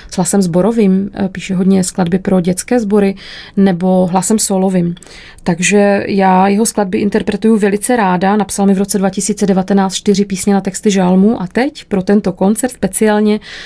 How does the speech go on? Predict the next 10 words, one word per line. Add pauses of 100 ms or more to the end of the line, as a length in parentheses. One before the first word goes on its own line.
(120)
čtyři
písně
k
Paně
Marii. (300)
Takže
ty
budou
mít
premiéru